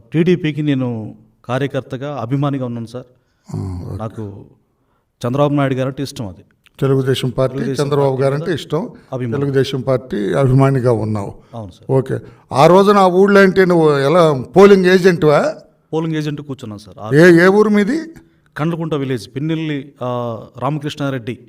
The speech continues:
Speaker 1: ఎమ్మెల్యే గారు ఎవరైతే ఉన్నారో,
Speaker 2: ఆ.
Speaker 1: ఆయన సొంత గ్రామమే నా గ్రామం కూడా.
Speaker 2: ఓ, ఆ ఊరే నీది కూడా?
Speaker 1: అవును, సార్.
Speaker 2: పిన్నెల్లి రామకృష్ణారెడ్డి వాళ్ళ తమ్ముడు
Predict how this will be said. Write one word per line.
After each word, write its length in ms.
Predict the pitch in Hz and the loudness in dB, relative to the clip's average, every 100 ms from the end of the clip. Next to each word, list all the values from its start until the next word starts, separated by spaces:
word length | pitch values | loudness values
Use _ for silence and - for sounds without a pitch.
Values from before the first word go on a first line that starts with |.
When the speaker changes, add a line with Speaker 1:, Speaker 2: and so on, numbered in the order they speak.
| _ _ _ | _ _ _
Speaker 1:
ఎమ్మెల్యే 280 | 113 147 147 | -8 -6 -4
గారు 100 | 143 | -4
ఎవరైతే 320 | 135 147 135 | -4 -4 -6
ఉన్నారో, 360 | 127 117 120 190 _ - | -8 -8 -10 -14 _ -10
Speaker 2:
ఆ. 40 | 127 | -6
Speaker 1:
ఆయన 120 | 139 | -6
సొంత 240 | 131 147 | -8 -8
గ్రామమే 400 | 160 151 147 165 | -6 -4 -6 -8
నా 140 | 180 127 | -8 -8
గ్రామం 320 | 120 120 113 | -8 -10 -12
కూడా. 240 | 110 101 - _ _ _ - | -16 -20 -20 _ _ _ -2
Speaker 2:
ఓ, 340 | 185 214 175 | 4 4 4
ఆ 400 | 135 127 123 135 | 0 -2 -2 4
ఊరే 320 | 180 208 226 233 | 6 6 6 6
నీది 260 | 214 202 | 4 4
కూడా? 380 | 190 165 110 - | 4 4 2 -4
Speaker 1:
అవును, 140 | 123 117 | -10 -12
సార్. 340 | - - - | -14 -20 -8
Speaker 2:
పిన్నెల్లి 460 | 139 170 196 202 202 196 190 185 180 175 165 160 - - _ 139 | 0 4 4 6 6 6 4 2 0 0 -2 -4 -8 -20 _ 2
రామకృష్ణారెడ్డి 1000 | 160 190 185 185 190 185 185 240 254 220 | 4 4 2 0 2 4 2 0 -2 0
వాళ్ళ 160 | 175 | 2
తమ్ముడు 600 | 180 185 196 185 151 135 | 4 4 4 4 2 0